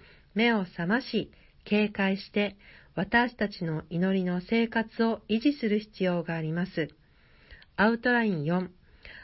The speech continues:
私たちはキリストの体の実際のために、キリストを生きる習慣を立て上げなければなりません。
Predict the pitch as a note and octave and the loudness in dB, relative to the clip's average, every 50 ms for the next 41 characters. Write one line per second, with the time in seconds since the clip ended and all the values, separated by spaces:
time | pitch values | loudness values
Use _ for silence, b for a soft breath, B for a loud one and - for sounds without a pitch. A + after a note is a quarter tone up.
0 | B B B F3 F3 - A#3 A#3 A#3+ - - G#3 G#3 - - E3+ F#3+ G3+ A3 A3 | B B B -8 -2 0 0 0 0 -2 -4 -4 -4 -4 -2 0 2 2 0 0
1 | - - - - - G#3 G#3+ A3 G#3+ - - G#3 G3+ G#3 G#3 G#3 - G#3 G3+ G3+ | -4 -12 -10 -6 -2 0 0 0 0 0 -2 -2 0 -2 -2 -2 -2 0 0 0
2 | G3 G3+ G3 G3 G3 G3 - F3 F3 - - - A#3 A3+ A3 A3 A3+ A3 A3 A3 | 0 0 0 -2 -2 -4 -4 -6 -8 -6 -4 0 0 2 2 0 -2 -2 -2 0
3 | G#3 G#3 A#3 B3 A#3+ A3+ F3+ - B B B B B B B B - - G3 G#3+ | 0 2 2 2 2 0 0 -2 B B B B B B B B -8 -2 0 2
4 | B3 B3 B3 - - C4 B3 A#3+ A#3+ A3 G#3 G#3 - C#4+ C#4+ C#4 C4+ - - - | 2 0 -2 -2 0 2 2 2 2 0 -2 0 4 4 4 4 4 2 -2 -2
5 | F#3+ F#3 F3+ - F#3 F3 F3 E3+ F3+ G#3 A3+ - - - - G3 G3+ - G3+ G3 | 0 0 -2 -2 -2 0 0 2 2 2 0 0 -4 -4 -4 -4 0 0 2 2
6 | G3 F#3+ G3+ F#3+ G3+ G3+ G3+ A3+ A3+ B3 B3+ A#3+ G#3+ F#3 E3+ D#3+ D#3 D#3 E3 E3 | 2 0 0 0 0 0 0 0 0 2 2 0 0 -2 -2 -2 -4 -4 -4 -6
7 | F3 - - G3 F#3 D#3 | -4 -2 0 0 0 -2